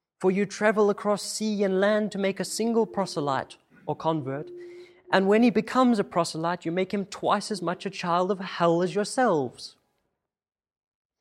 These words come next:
The Pharisees are standing outside of the kingdom of heaven,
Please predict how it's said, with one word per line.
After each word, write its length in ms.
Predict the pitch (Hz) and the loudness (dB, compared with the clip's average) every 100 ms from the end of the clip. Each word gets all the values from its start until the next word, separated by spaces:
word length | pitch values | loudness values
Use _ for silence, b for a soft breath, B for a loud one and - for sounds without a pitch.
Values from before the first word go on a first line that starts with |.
| _ _ _ _ _ | _ _ _ _ _
The 80 | 196 | -6
Pharisees 880 | - - 247 254 - 156 156 175 - _ | -4 0 2 2 0 -6 -8 -10 -12 _
are 100 | - | -8
standing 600 | 180 - - 233 240 233 | -6 -6 -2 0 0 -2
outside 500 | - 202 - 190 185 | -4 -8 -6 -4 -2
of 80 | 175 | -4
the 60 | 175 | -6
kingdom 360 | - 190 180 | -6 -6 -4
of 140 | 170 147 | -4 -6
heaven, 420 | 175 143 123 131 | -8 -8 -10 -16